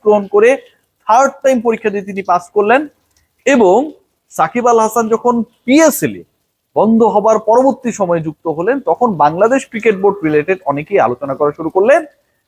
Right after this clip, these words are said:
সাকিব যদি পারফর্ম করতে পারে, তাহলে সাকিব আল হাসানকে বিবেচনা করা হবে ফিউচার বাংলাদেশ দলের জন্য। এগুলো ছিল কথার কথা।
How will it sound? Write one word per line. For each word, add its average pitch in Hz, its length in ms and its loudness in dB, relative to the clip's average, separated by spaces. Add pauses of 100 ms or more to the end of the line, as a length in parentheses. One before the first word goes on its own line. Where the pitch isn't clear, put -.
সাকিব 226 520 -2
যদি 214 180 2
পারফর্ম 160 340 -2
করতে 151 240 -6
পারে, 160 320 0 (400)
তাহলে 156 400 -2
সাকিব 139 360 -6
আল 135 120 2
হাসানকে 143 580 0 (360)
বিবেচনা 160 440 0
করা 110 240 0
হবে 135 260 0
ফিউচার 127 440 -2
বাংলাদেশ 101 500 -6
দলের 123 260 0
জন্য। 101 160 -10
এগুলো 214 200 0
ছিল 269 120 0 (120)
কথার 254 220 2
কথা। 117 220 -6